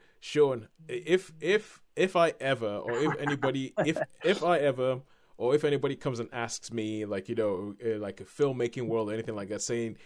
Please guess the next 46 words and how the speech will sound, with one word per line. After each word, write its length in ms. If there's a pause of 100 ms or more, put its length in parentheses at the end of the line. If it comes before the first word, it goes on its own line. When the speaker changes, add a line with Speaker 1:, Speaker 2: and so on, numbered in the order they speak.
(200)
Speaker 1:
"I 100
want 160
to 80
do 80
something 300
a 80
bit 240
period. 420
I 40
want 160
to 60
make 120
sure 160
I 40
get 160
it 140
right." 400 (360)
There's 180
two 240
people 340
who 100
I'm 120
gonna 160
be, 100
"Okay, 200
you 40
need 80
to 80
go 80
speak 200
to 80
this 140
person," 280
because 300
he's 120
gonna 200
be 100
the 80
person 240
sat 240
in 60
the 80
cinema 320
going, 200
"What 300
the? 200